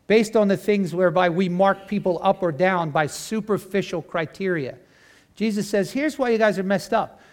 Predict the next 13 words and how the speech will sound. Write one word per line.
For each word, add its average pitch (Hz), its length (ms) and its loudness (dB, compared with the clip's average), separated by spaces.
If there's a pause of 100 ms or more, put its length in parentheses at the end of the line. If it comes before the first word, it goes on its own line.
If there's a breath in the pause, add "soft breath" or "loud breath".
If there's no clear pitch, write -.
(140 soft breath)
You're 302 240 2
in 277 100 2
the 214 80 2
darkness, 170 680 0 (260 soft breath)
and 220 160 -2
all 269 200 4
you 269 200 0
judge 180 400 0
by 208 220 4
is 185 200 0
your 180 120 -2
superficial 214 1080 -2 (280 loud breath)
ungodly 190 1040 0